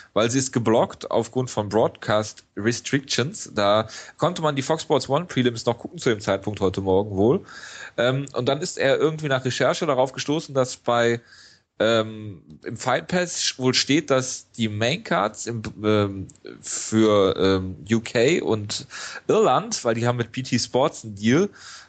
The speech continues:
ähm, achtundvierzig Stunden nach der Erstausstrahlung, also nach der Live, also du kannst live im Fernsehen gucken und achtundvierzig Stunden ist dann geblockt auf dem Fight Pass, ähm,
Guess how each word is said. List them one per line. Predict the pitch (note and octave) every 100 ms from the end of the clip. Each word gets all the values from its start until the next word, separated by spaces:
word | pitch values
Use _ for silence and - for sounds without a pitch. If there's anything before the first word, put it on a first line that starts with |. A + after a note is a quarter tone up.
| -
ähm, | A2+ B2+ C3
achtundvierzig | - D#3 E3+ D#3+ E3+ E3+ C#3+
Stunden | D#3 E3+ F3 B2+
nach | B2+ C#3+ - -
der | A#2+ B2+ C3 A#2+
Erstausstrahlung, | C3 - F2+ A2+ - - A2 D#3 E3
also | A2
nach | A2 A2+
der | G#2
Live, | G#2+ C#3+ F3+
also | G#2+
du | A2+
kannst | A#2+ G#2+
live | B2+
im | B2
Fernsehen | G#2+ B2 E3+
gucken | - C3+
und | A2+
achtundvierzig | - - C3 C3+ -
Stunden | - D3
ist | C#3
dann | B2+
geblockt | G#2+ C3 -
auf | A2
dem | G#2
Fight | F#2+ G2 G#2
Pass, | - C#3+ A#3+ - - - - - - - - - -
ähm, | D3+ D#3+ E3+